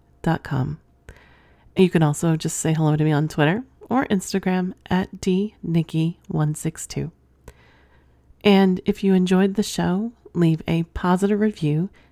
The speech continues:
anywhere you find your other favorite podcast. So since some of us are still stuck inside, and there are areas that you still can't, uh, well, you can go out and do the small things, but they're still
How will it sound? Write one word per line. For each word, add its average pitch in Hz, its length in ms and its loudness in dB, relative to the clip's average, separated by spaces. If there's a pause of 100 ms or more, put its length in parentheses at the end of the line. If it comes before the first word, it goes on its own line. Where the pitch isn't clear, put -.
(340)
anywhere 220 320 8
you 180 160 2
find 160 340 2
your 175 220 2
other 160 460 2
favorite 139 440 -2
podcast. 196 680 0 (680)
So 247 220 2
since 285 640 0 (280)
some 214 360 4
of 190 160 6
us 180 240 2
are 170 80 2
still 165 320 2
stuck 165 400 0
inside, 170 680 2 (840)
and 170 300 4
there 165 140 4
are 165 140 4
areas 160 460 2
that 160 240 0
you 175 140 -4
still 165 280 0
can't, 160 600 0 (840)
uh, 165 240 2
well, 175 100 4
you 180 140 0
can 185 160 4
go 165 120 4
out 160 200 0
and 170 120 0
do 160 280 0
the 165 100 -6
small 160 300 4
things, 156 400 0
but - 160 -6
they're 160 100 -2
still 156 400 2